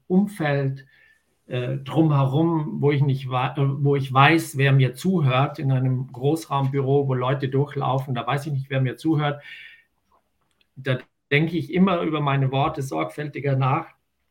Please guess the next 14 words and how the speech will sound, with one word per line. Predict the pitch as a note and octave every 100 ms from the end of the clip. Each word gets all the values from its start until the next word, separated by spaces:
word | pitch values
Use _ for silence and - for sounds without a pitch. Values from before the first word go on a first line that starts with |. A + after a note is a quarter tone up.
| _ _
als | - C#3+ C#3
zu | - A#2
Hause | A#2+ C#3 C#3+
im | C3+ C3
sicheren | - C3+ A#2+ A#2+
Umfeld, | D#3 F3 C#3+ C3+ C#3
wo | B2+ C3
ich | C3
mich | C3+ C3 C3+
nur | C3+ C#3+
mit, | C3 B2+ - _ _ _ _ _ _ -
mit | D#3 B2+ - - -
den | B2+ B2+
Leuten, | A#2 B2 B2+ C3